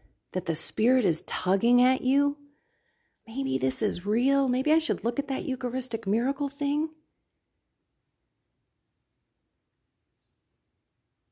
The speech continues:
Hope. We don't do it so well. <laughs> I always say, I know a lot of people don't like the word suck, but I say we suck at hope.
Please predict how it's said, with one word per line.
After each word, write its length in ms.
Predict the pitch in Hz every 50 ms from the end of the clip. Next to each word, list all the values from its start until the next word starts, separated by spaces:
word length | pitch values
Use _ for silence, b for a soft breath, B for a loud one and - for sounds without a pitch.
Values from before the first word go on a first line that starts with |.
| _ _ _ _
Hope. 480 | - - 165 170 160 147 143 - - - - - _ _ _ _ _ _ _ _ _ _ _ _ _ _ _ _ _ _ _ _
We 120 | - 135 151
don't 260 | 196 208 233 - -
do 140 | 226 220 226
it 100 | - -
so 200 | - 208 196 196
well. 440 | 185 165 151 143 131 131 139 - - _
<laughs> 580 | - - - - - - - - - - - -
I 100 | 175 - -
always 280 | 180 180 202 196 196
say, 340 | - - 160 156 151 151 147 B B B B B B B B B _
I 80 | - 151
know 160 | 160 170 180
a 20 |
lot 160 | 185 180 180 180
of 60 | 175
people 180 | 180 165 -
don't 200 | - 160 156 -
like 140 | 156 160 -
the 60 | -
word 220 | 147 147 143 135 -
suck, 420 | - - 147 135 170 - - - b b b b b b b b
but 120 | - 156 151
I 100 | 160 156
say 220 | - - 160 156
we 180 | 143 170 226 233
suck 400 | - - - - 127 156 - -
at 120 | - -
hope. 300 | - 127 - - -